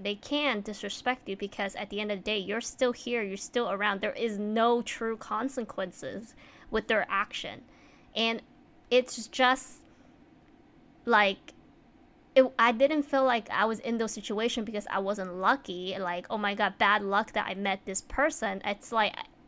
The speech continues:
looking back, it's very conscious that I put myself in that situation. It wasn't even because, like, truly there wasn't any other option. It wasn't even about any of that. It's like,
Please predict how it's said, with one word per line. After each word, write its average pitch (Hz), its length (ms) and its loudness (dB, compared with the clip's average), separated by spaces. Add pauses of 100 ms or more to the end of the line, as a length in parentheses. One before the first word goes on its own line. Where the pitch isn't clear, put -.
(220)
looking 254 380 0
back, 233 240 6
it's 202 120 -4
very 254 220 2
conscious 247 600 0
that 175 280 -2 (340)
I 185 160 0
put - 400 -2
myself 196 640 -4 (340)
in 226 140 -2
that 196 140 0
situation. 196 540 -6
It 254 120 4
wasn't 311 460 2
even 285 280 0
because, 247 340 0
like, 196 280 2 (440)
truly 302 440 4
there 220 180 2
wasn't 220 380 -2
any 226 260 0
other 208 280 0
option. 202 400 0
It 196 100 -4
wasn't 247 420 0
even 233 240 -4
about 214 400 4
any 214 240 -2
of 190 100 -4
that. 190 160 -2
It's - 140 -10
like, 202 220 2